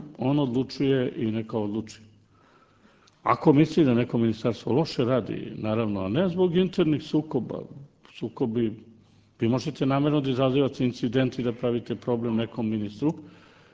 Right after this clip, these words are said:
jer sve se vrti oko finansija. Ako vam neko zatvori slavinu i ne da vam ono što vam sleduje,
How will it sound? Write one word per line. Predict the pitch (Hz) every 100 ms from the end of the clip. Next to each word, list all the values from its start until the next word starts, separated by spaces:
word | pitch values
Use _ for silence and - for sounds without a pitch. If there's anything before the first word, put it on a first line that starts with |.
| _ _ _ _
jer | 127 117 110 -
sve | - 131 120
se | 160
vrti | 143 156 175
oko | - 165
finansija. | 170 160 156 - - 120 127 147
Ako | - 107 147
vam | 127
neko | 135 135 127
zatvori | 131 127 147 131
slavinu | - 131 139 139
i | 123
ne | 131
da | 139
vam | 131 117
ono | 123 120
što | - 123
vam | 107
sleduje, | - 113 113 139